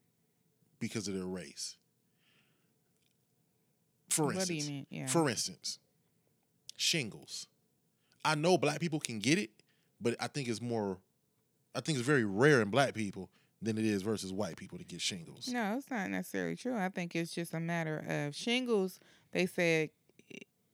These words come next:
Speaker 2: it's almost like it's genetic, kinda like something in your body. Like shingles is in every one of us. If we had chicken pox, they like, you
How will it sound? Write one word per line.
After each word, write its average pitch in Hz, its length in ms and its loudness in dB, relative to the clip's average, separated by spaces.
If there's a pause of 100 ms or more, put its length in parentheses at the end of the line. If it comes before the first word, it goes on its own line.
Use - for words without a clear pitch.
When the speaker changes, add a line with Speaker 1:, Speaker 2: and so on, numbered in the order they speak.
(380)
Speaker 2:
it's 180 180 2
almost 226 360 4
like 160 220 2
it's 156 180 -2
genetic, 147 760 -2 (720)
kinda 190 320 0
like 160 320 -2 (160)
something 262 380 2
in 220 120 4
your 196 140 6
body. 170 280 2
Like 180 140 8
shingles 254 400 2
is 180 140 2
in 170 160 -2
every 165 220 4
one 160 200 0
of 131 80 -4
us. 120 200 -6
If 139 80 -6
we 202 120 -2
had 190 200 4
chicken 190 340 -2
pox, 185 340 0 (380)
they 175 140 4
like, 160 260 2
you 175 560 -2